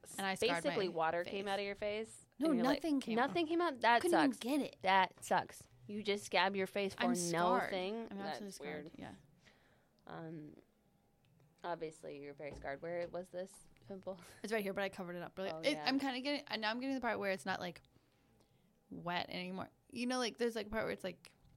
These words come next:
Speaker 2: crusty and you can't cover it up, and now it's
Speaker 1: Mm-hmm.
Speaker 2: dry. <laughs>
Speaker 1: That's good. That's
Speaker 2: Yeah.
Speaker 1: good. Uh, it's a sweet
Speaker 2: So we're
Speaker 1: spot.
Speaker 2: pu-, we're pushing forward, but yeah.
Speaker 1: Yeah.
Speaker 2: I,
Speaker 1: Um,
Speaker 2: if I would have done nothing, would have been fine.
Speaker 1: Yeah.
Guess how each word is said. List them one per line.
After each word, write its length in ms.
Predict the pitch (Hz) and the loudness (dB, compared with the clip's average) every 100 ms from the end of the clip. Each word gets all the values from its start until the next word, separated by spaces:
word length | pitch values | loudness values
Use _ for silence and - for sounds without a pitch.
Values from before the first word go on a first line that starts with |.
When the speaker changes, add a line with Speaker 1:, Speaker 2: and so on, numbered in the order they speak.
| - - - _ _ | -20 -20 -20 _ _
Speaker 2:
crusty 340 | 202 190 220 | -4 -4 -4
and 100 | 202 | -4
you 60 | 175 | -4
can't 260 | - 180 | -2 -2
cover 180 | 190 185 | -2 -4
it 60 | 190 | -2
up, 120 | 196 | -2
and 80 | - | 0
now 100 | 190 | 0
it's 100 | 160 | 0
Speaker 1:
Mm-hmm. 60 | 135 | -2
Speaker 2:
dry. 280 | 156 180 - | -2 -2 -4
<laughs> 100 | - | -2
Speaker 1:
That's 260 | - 202 220 | 6 8 8
good. 260 | - - - - | 4 0 -4 0
That's 140 | 180 208 | 2 2
Speaker 2:
Yeah. 120 | 123 | 0
Speaker 1:
good. 40 | |
Uh, 120 | 80 143 | -2 -4
it's 120 | - | -4
a 60 | - | -10
sweet 220 | - 180 | -4 0
Speaker 2:
So 100 | 214 | 0
we're 140 | 220 226 | 2 2
Speaker 1:
spot. 160 | 302 | 0
Speaker 2:
pu-, 60 | - | 0
we're 100 | 240 | -2
pushing 300 | 240 233 185 | -2 -6 -6
forward, 400 | 165 160 151 156 | -6 -8 -8 -8
but 320 | 160 90 - - | -8 -6 -8 -10
yeah. 160 | - - | -14 -14
Speaker 1:
Yeah. 180 | 131 117 - - | -12 -12 -12 -4
Speaker 2:
I, 120 | 214 | 0
Speaker 1:
Um, 60 | 226 | 0
Speaker 2:
if 140 | - 254 | -2 -2
I 80 | 277 | 0
would 140 | 294 | 0
have 80 | 285 | 0
done 160 | 285 | 0
nothing, 500 | 220 180 214 226 262 - _ _ _ _ | 0 -2 -4 -6 -6 -6 _ _ _ _
would 60 | 180 | -12
have 100 | 175 | -10
been 180 | 175 175 | -12 -10
fine. 140 | 170 | -8
Speaker 1:
Yeah. 120 | 165 | -6